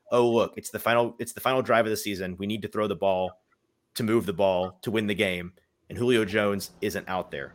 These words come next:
He was in this game. He wasn't hurt for this game. He was in this game, but he, he wasn't out there for the last drive. Why? And so that's really what it was, is this guy, w-, when a thirty-five-year-old wide receiver starts having soft tissue injuries in their legs, especially the hamstring,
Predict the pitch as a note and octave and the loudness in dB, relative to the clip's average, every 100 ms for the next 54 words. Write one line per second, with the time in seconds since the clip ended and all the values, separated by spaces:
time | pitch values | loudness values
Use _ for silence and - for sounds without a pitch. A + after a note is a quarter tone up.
0 | - A#2 A2 B2 C3+ - C#3 C3 F#2 F2 | -6 -2 0 2 0 4 4 4 2 0
1 | C3+ C3 G#2+ C#3 E3 B2 A#2 D3 C#3 G2+ | 4 4 4 2 2 -2 0 2 4 2
2 | C3 D3+ - D#3+ A2 F2 G#2 - A#2 B2 | 0 0 2 2 2 0 -6 -6 -4 0
3 | A#2+ A#2+ C3 - G2 F#2 - - - G#2+ | 2 4 4 2 -2 -4 -12 -18 -4 4
4 | A#2+ A2+ A#2+ A2 D2+ - - A2 A#2+ F2+ | 6 4 2 2 0 -8 -12 6 6 6
5 | - - - _ _ C3 C3+ D3+ E3 F3 | -2 -16 -20 _ _ -4 6 8 8 8
6 | F3 D#3+ E3 C#3 E3 D#3+ A#2 G2+ F2 C3+ | 6 6 6 8 8 6 4 -4 -2 -2
7 | - C3+ B2 A#2+ D2 F#2 - G2+ G2+ - | 2 4 6 4 -2 -12 -12 -16 -18 -20
8 | - A#2+ A2+ - E3+ F3+ D#3 D#3 D3 C#3+ | -12 -4 -4 2 2 4 4 4 4 2
9 | B2+ B2 A#2 B2+ C3 B2+ A#2+ - - - | 4 2 0 -4 -2 -2 -4 -12 -20 -20
10 | - - - - C3 A#2+ B2+ A2 G#2 B2+ | -20 -18 -14 -4 -2 0 0 -2 0 0
11 | B2 - C3+ - B2+ C3 B2 C#3 C3+ - | 0 0 -6 -2 -2 -2 -2 -2 -2 -4
12 | A2+ A2 A2 B2 C#3 B2+ - G2+ - A#2+ | -2 -2 4 4 2 -4 -10 -10 -4 -4
13 | - A#2+ A2+ C3 C3 - C#3+ C#3+ | 0 -2 0 -2 -2 -2 -2 -4